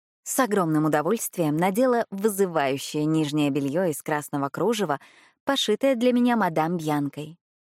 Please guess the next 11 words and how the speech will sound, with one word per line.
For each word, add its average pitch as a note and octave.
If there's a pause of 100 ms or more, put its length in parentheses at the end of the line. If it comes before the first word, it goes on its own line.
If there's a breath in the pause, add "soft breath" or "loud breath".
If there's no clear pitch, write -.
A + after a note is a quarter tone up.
(180)
Ничто G3+
так -
не D#3+
повышает D#3+
настроение, G#3+
как G#3+
красивое D#3
бельё. C3+ (400)
Сверху D4
надела D4+
целомудренное, A#3+